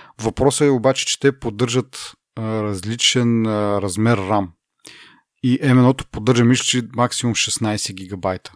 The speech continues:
Съответно, ти може да нямаш чак толкова нужда от, а, изчислителна мощност, но да имаш нужда от повече рам за, за, за нещо си. За, да, за каквото работиш там. А, и съответно,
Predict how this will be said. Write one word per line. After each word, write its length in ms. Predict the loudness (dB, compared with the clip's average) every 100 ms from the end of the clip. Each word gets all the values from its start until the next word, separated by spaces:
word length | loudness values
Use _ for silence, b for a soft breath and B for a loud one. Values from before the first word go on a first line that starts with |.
| -14
Съответно, 480 | -12 -4 -2 0
ти 260 | 0 0 0 -2 B B B
може 220 | 2 2
да 60 | 4
нямаш 160 | 2 2
чак 200 | 0 2
толкова 300 | 2 2 2
нужда 300 | 2 2 0
от, 200 | -2 -6 -4
а, 360 | -2 0 0 -2 -6 -16 -6
изчислителна 540 | -2 -2 0 0 0
мощност, 480 | -2 -2 -2 -4 -6 b b b b -6
но 100 | -2
да 120 | 2
имаш 240 | 2 2
нужда 200 | 2 2
от 160 | 0 0
повече 400 | 2 2 2 -2
рам 200 | -4 -4 -12 _
за, 360 | -12 -6 -4 -4 -8 _ -10
за, 160 | -8 -8
за 140 | 0 4
нещо 320 | 4 2 -4
си. 120 | -12 -14 -16
За, 140 | -12 -12 -14 _ _ -10
да, 160 | -8 -10 -14
за 100 | -12
каквото 320 | -8 -4 -2
работиш 340 | -2 -4 -6
там. 160 | -8 -12 _ B B B B B -10
А, 400 | -2 2 2 0 _ _ _
и 100 | -4
съответно, 800 | -4 -4 0 0 2 2 2 0